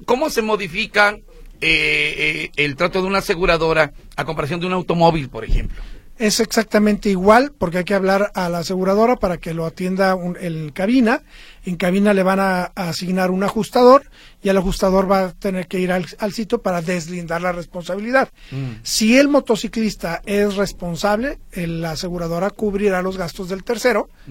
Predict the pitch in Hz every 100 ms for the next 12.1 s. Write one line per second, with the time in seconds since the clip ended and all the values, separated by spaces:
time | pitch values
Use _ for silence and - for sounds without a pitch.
0 | 113 104 127 151 - 151 165 190 170 -
1 | - - 120 135 196 - 226 247 294 -
2 | 175 165 156 156 190 175 170 190 190 -
3 | 190 185 240 262 240 220 - 220 214 180
4 | 170 185 196 202 208 208 170 156 147 135
5 | - - 208 208 240 - 240 262 - -
6 | - - - 214 - 180 139 202 202 208
7 | 208 214 214 202 180 - - - 190 214
8 | 247 220 190 151 - - - - - 107
9 | 98 95 92 - - - - 220 254 277
10 | - 302 277 - 220 202 180 196 - 190
11 | 180 185 180 202 185 185 190 233 233 170